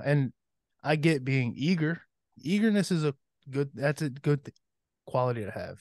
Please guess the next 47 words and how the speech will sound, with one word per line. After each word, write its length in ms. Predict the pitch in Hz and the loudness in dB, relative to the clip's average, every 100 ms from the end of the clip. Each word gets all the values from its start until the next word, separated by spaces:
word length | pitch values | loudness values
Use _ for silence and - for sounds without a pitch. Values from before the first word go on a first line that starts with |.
| - | -12
You 120 | 120 | -6
know, 100 | 113 | -6
you 160 | 113 113 | -4 0
wanna 180 | 127 | 0
jump 260 | 117 123 120 | 0 -2 -2
right 140 | 117 | -4
in, 140 | 110 107 | -4 -4
you 100 | 104 | -6
wanna 160 | 107 | -8
do 120 | 104 104 | -6 -6
the 80 | 101 | -4
work. 260 | 101 101 _ _ _ _ _ _ _ | -4 -6 _ _ _ _ _ _ _
But 80 | 120 | -8
once 300 | 107 151 180 | 0 2 2
you 160 | 190 151 | 0 -2
put 280 | - 143 - | -2 -2 -2
your 120 | 135 | -10
foot 280 | - 135 127 | -6 -2 -2
in, 240 | 113 107 - _ _ _ _ | -2 -6 -12 _ _ _ _
just 140 | 131 - | -8 -2
do 100 | 165 | -2
the 80 | |
fucking 320 | 160 147 120 95 | -2 -4 -6 -10
work. 180 | 85 - _ _ _ - | -12 -18 _ _ _ -4
That's 200 | 131 123 | -2 2
all 200 | 147 131 | 2 2
it 60 | 110 | 0
is. 220 | 110 - | -4 -6
Like, 180 | 110 - _ _ _ _ - | -8 -10 _ _ _ _ 0
don't 140 | 165 | 2
let 140 | 190 185 | 4 4
that 160 | 175 | 4
eagerness 420 | 147 160 160 156 | 4 2 4 2
go 160 | 147 151 | 2 2
away. 440 | 151 139 135 135 - _ _ _ _ | 4 2 0 -4 -8 _ _ _ _
Remember 320 | 135 139 160 | -4 0 2
how 120 | 156 156 | 2 0
fun 220 | 156 156 | 0 -2
it 80 | 143 | 0
was 180 | 143 | -2
day 220 | 127 143 143 | 0 0 2
one 240 | 139 139 | 2 0
when 120 | 135 | 0
you 80 | 131 | -2
were 80 | 127 | -2
setting 320 | - 127 120 | -2 -2 -2
up 180 | 123 | -4